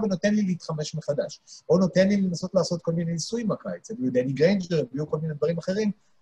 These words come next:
אבל לברון הייתה סיבה מצוינת לעזוב את מיאמי, יותר מאחת.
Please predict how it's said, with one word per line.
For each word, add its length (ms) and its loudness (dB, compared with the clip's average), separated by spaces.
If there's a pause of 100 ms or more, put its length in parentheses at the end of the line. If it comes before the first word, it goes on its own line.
(840)
אבל 180 0 (360)
לברון 360 4
הייתה 180 4
סיבה 240 0
מצוינת 460 -4
לעזוב 280 -4
את 120 -18
מיאמי, 260 -6
יותר 280 6
מאחת. 280 -8